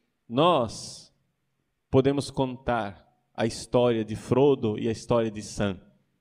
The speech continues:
Né? Assim, é claro que é uma história que nunca existiu, né? Mas pra dizer. Hoje, passados séculos, podemos contar a história de Frodo e a história de Sam. Mas quando Sam e Frodo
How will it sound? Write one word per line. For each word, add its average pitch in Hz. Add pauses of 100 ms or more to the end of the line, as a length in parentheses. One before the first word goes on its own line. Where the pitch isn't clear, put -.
(760)
Né? 120 (200)
Assim, - (220)
é 113
claro 113
que -
é 104
uma 92
história 104 (480)
que -
nunca 107
existiu, 120
né? 104
Mas 107
pra 113
dizer. 92 (540)
Hoje, 175
passados 143
séculos, 185
podemos 131
contar 123
a 123
história 117
de 110
Frodo 120
e -
a -
história 117
de 120
Sam. 101 (280)
Mas 131
quando 208
Sam 135
e 120
Frodo 107